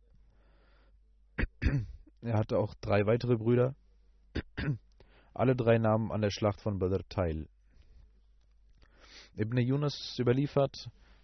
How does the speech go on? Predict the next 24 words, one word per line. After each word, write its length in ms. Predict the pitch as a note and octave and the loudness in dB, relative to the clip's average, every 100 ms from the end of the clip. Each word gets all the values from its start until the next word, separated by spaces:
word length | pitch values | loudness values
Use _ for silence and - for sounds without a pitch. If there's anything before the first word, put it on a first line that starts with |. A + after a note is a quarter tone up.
| - | -10
dass 160 | G2+ - | -8 0
Ayaz 480 | A2+ A2 A#2+ B2 | 4 6 6 2
auch 220 | - A#2 - | 2 0 4
bei 160 | A2 | 2
der 260 | G#2+ G#2+ F2+ | 4 4 4
Eroberung 460 | A2 A#2 A#2 G#2+ | 2 2 2 0
von 160 | G2+ G#2+ | -2 -2
Ägypten 340 | G#2 A#2 - | -2 -4 -4
dabei 320 | A2 G#2 G#2+ G#2+ | 0 2 2 2
war 180 | G#2+ | 0
und 240 | G#2+ G2 - | -2 -6 -12
im 240 | E2 G#2 | -8 -4
Jahre 280 | G#2 G2+ G2 | -2 -2 -4
vierunddreißig 800 | A2 G#2 G2+ G#2 G#2+ G2 - - _ _ _ _ - | -4 -6 -2 -2 -2 -6 -12 -18 _ _ _ _ -8
nach 160 | G#2 G2+ | -4 0
der 120 | G#2 | 2
Hijra 360 | G#2+ G#2 G#2 G2 | 2 0 0 0
verstarb. 600 | F#2+ - G2 G2+ G#2 - _ _ _ - | -2 -2 0 0 -2 -10 _ _ _ -4
In 120 | G#2+ | -2
einer 180 | A2 G#2+ | 2 2
anderen 220 | A2+ A2+ | 0 0
Überlieferung 520 | A2+ A2+ A#2 A2+ A2 | 2 2 0 -2 -2
heißt 300 | G#2 G#2 - | 0 -2 -4
es, 280 | G2+ - | -8 -8